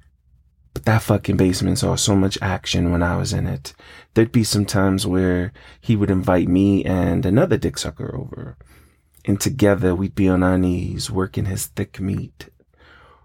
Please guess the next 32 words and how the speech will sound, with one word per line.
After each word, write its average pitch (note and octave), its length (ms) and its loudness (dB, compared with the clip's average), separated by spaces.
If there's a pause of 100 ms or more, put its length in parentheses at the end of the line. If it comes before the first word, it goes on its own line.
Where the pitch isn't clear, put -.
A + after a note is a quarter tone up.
(160)
Or G#2 100 2
one G#2 140 6
of G2+ 100 2
us G2+ 180 2
would G2+ 80 -2
be G2 120 -2
sucking G2 380 0
his F#2+ 140 0
dick G2+ 240 0
while F#2+ 120 2
the F#2 120 4
other G2 140 4
one's F#2+ 320 2
licking F#2 560 0 (540)
on F#2+ 300 4
his F#2 200 0
nipples F#2 720 0
or G2 60 -10
kissing F#2+ 440 0
him. F2 480 -4 (1700)
Or G2 460 -4
we'd G2 220 -4
both G2+ 220 4
be G2+ 100 2
down F#2+ 300 4
there F#2+ 140 4
together, F#2+ 680 0 (1200)
kissing F#2+ 880 0
over F#2 240 0
his F#2 320 -4
thick - 320 -4
dick, G2 380 -2